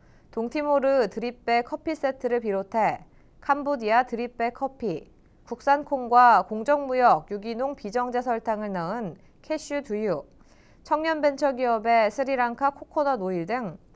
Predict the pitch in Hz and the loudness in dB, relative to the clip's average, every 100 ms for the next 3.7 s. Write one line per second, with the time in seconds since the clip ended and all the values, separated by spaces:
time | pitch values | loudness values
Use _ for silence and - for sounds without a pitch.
0 | _ - - 294 311 320 - 262 254 254 | _ -20 -14 -8 -4 -4 -6 -8 -4 -4
1 | 254 170 - 233 214 190 175 214 175 - | -2 -2 0 -2 -2 -4 -2 0 -2 -4
2 | - _ - 185 226 277 240 233 226 185 | -20 _ -2 2 2 0 -2 -2 -4 -6
3 | 185 214 208 190 160 165 156 | -4 -4 -4 -8 -2 -2 -2